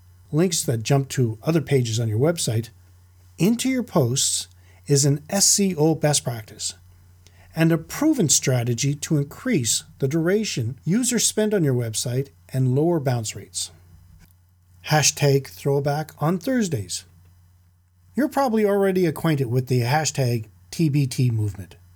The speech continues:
Hotel brands have made throwback posts their own by revisiting images from property milestones and posting historic photos.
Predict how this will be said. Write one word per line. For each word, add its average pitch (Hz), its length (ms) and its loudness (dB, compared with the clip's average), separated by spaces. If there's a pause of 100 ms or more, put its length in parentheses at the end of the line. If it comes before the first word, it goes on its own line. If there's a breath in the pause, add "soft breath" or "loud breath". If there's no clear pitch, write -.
(960)
Hotel 254 420 2
brands 139 500 2
have 143 220 -4
made 151 240 2
throwback 196 600 0
posts - 600 -2 (100)
their 190 320 0
own 147 360 0
by 131 260 0
revisiting 185 760 0
images 127 460 -2
from 123 460 -4 (280)
property 247 340 -2
milestones 139 960 -2
and 160 180 -2
posting 202 400 0
historic 156 480 0
photos. 131 640 -2